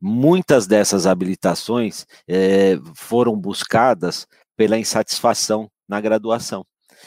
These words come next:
Então, faz análises clínicas na graduação, não se acha lá, vai procurar uma pós-graduação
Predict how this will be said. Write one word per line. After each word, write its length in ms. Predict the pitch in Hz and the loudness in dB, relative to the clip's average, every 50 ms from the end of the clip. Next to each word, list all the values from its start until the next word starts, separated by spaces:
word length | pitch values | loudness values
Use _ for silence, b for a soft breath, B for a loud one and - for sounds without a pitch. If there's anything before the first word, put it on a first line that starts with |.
| b b _ | b b _
Então, 180 | - 113 113 | -8 -8 -6
faz 260 | - - 113 107 95 | -2 0 0 2 2
análises 520 | 104 101 98 98 98 101 95 87 101 98 - | 0 -2 -2 -2 -4 -4 -4 -6 -6 -8 -6
clínicas 520 | - - 98 101 101 101 - - 92 85 | -6 -4 -4 -4 -6 -4 -4 -4 -4 -4
na 140 | 92 95 95 | -4 -6 -4
graduação, 580 | 90 101 104 95 107 117 113 - - 135 127 127 | -2 -2 0 2 2 2 2 2 0 -2 -2 -2
não 220 | 120 120 120 117 | -2 -2 -2 -4
se 200 | - - - 107 | -2 0 2 4
acha 380 | 98 98 101 95 - - 110 101 | 4 4 2 0 0 0 0 2
lá, 180 | 98 104 113 | 4 4 4
vai 140 | 113 104 95 | 2 2 0
procurar 400 | - - 120 - 120 110 110 107 | -2 -4 -4 -4 0 2 2 2
uma 160 | 110 104 98 | 2 0 -2
pós-graduação 1080 | - - 104 101 98 92 95 95 98 90 101 104 107 104 - - 107 107 110 117 120 | -2 -2 -2 -2 0 -2 -2 -4 -4 -2 -2 -2 -2 -4 -4 -6 -6 -4 -4 -6 -10